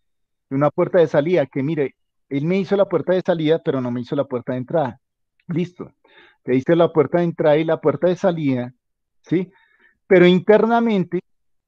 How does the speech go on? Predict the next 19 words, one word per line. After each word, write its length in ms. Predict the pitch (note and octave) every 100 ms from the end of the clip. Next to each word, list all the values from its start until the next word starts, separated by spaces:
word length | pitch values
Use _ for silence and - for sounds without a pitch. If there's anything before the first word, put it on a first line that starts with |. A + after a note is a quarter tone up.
| _ _ _ _
se 80 | D#3+
va 60 | D#3
a 40 |
manejar 400 | F3 F#3+ E3+ D3
una 240 | D3+ E3+ F#3
matriz 840 | F#3+ F3 - D#3 D#3+ F#3 - _ _ _ _
tipo 340 | F3+ E3+ F#3+ G3
string, 600 | G3 G3 F3+ D#3 D3+ D3 _ _ _ _ _ _ _ _ _ _ _ _ _ _ _ _ -
¿sí? 180 | A3 - _ _ _ _ _ _ _ _ _ _ _ _ _ _ _ _
Con 120 | C#3
un 180 | C3+ C3+
args, 640 | D#3 E3 - - - - _ _ _ _ _
que 120 | C3+
eso 180 | C3 C#3+
todavía 260 | E3 D#3
no 180 | D#3+ E3
hemos 280 | D#3+ E3 F3
aprendido, 520 | E3 B2+ C#3 E3+ C#3
pero 240 | - B2